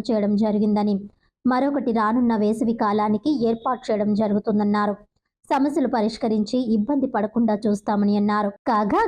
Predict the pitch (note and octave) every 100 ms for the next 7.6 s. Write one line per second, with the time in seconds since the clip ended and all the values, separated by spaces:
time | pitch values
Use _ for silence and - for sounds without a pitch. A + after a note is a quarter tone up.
0 | B3+ C4+ C4+ F#4+ D#4 D4+ A3+ B3 C#4 F4
1 | D#4+ D4 B3 G3+ G#3+ - D4 D#4 B3+ B3
2 | C#4+ A3 A#3 D4 A#3 A#3 G#3 - G#3+ G#3
3 | A#3 A3+ B3 A3 A3 G#3 A3+ G#3+ G#3+ G#3+
4 | G3 - _ _ _ A#3 A#3 A#3+ B3 B3+
5 | B3 G4 G#4 D4+ D#4 E4+ C4+ A#3 A3+ G#3
6 | G#3 A#3 A#3 G#3+ G#3 G#3 F#3+ A3+ C4+ G#3+
7 | A3 A3 B3+ A3+ G#3+ A3